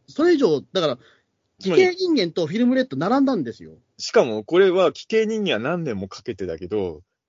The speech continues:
Speaker 2: レッドはその短期間だから、レッドがまた再上映されたら多分行くだろうし、
Speaker 1: そうそうそう。だからこれは、
Speaker 2: うん、だから、
Speaker 1: もう一位ですね、多分もう。
Speaker 2: いや、これはすごいことですよ。
Speaker 1: すごいことなんですよ、実はこれ、本当に、僕にとって。
Speaker 2: うん。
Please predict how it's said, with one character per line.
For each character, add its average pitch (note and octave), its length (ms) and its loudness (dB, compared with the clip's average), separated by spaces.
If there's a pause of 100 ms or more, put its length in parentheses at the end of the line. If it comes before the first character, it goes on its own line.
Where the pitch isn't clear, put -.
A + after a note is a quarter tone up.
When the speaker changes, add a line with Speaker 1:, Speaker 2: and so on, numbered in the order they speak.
(140)
Speaker 2:
レ D#3+ 120 -2
ッ F3+ 60 -10 (100)
ド A2 100 -2
は E2+ 340 -4 (140)
そ - 140 -16
の A2 100 -10
短 C#3+ 200 -10
期 - 100 -20
間 C3 160 -4
だ G2 120 -6
か F2+ 100 -4
ら、 G2 220 -2
レ F2 200 -4
ッ - 120 -6
ド C3+ 80 -6
が G#2 100 -4
ま G#2+ 140 -6
た C3 100 -12
再 B2 220 -6
上 B2 140 -4
映 A#2 40 -6
さ A2 100 -6
れ G2+ 100 -6
た F#2 100 -8
ら E2 80 -14
多 G2+ 100 -12
分 F2 120 -14
行 F2+ 80 -14
く B2 100 -8
だ G2 100 -6
ろ D2+ 160 -12
う - 20 -20
し、 A#2+ 320 -8 (960)
Speaker 1:
そ G#3 120 2
う - 20 0
そ C3+ 140 -2
う - 20 -4
そ A2+ 180 -6
う。 - 20 -6
だ G3 100 0
か F#3+ 40 2
ら D3+ 60 2
こ C#4+ 100 0
れ D#4+ 60 4
は、 D#4 80 6
Speaker 2:
う - 20 -2
ん、 - 20 -4
だ G#3+ 120 -6
か F#3+ 40 -6
ら、 A3+ 200 -2
Speaker 1:
も B2+ 160 0
う - 60 -16 (120)
一 F#3 460 0
位 E2+ 80 -20
で G2 80 -14
す - 100 -20
ね、 - 80 -20
多 B2 140 -6
分 F#2+ 100 -10
も G#2 60 -8
う。 - 20 -2
Speaker 2:
い B2+ 60 0
や、 A2 80 4
こ - 120 -6
れ F3 60 2
は F3+ 140 4
す - 120 -10
ご D#3 140 0
い C#3+ 40 -2
こ A2+ 120 -8
と G2+ 80 -8
で F2+ 100 -4
す F2 140 -16
よ。 D#2 140 -16
Speaker 1:
す - 200 4
ご F4+ 120 8
い F4 40 8
こ G#3+ 120 2
と F#3+ 40 -2
な D#3+ 100 0
ん - 20 -4
で A#2+ 60 -8
す - 40 -18
よ、 G#2+ 80 -12
実 B2 180 -10
は G#2+ 60 -8
こ - 80 -18
れ、 G2+ 80 -12
本 A#2 160 -8
当 A2 100 -10
に、 A2 100 -8
僕 B2+ 180 -6
に D3 80 -2
と C#3 80 -4
っ B2 40 -4
て。 F#2+ 200 -10
Speaker 2:
う F2 60 -12
ん。 E2+ 40 -14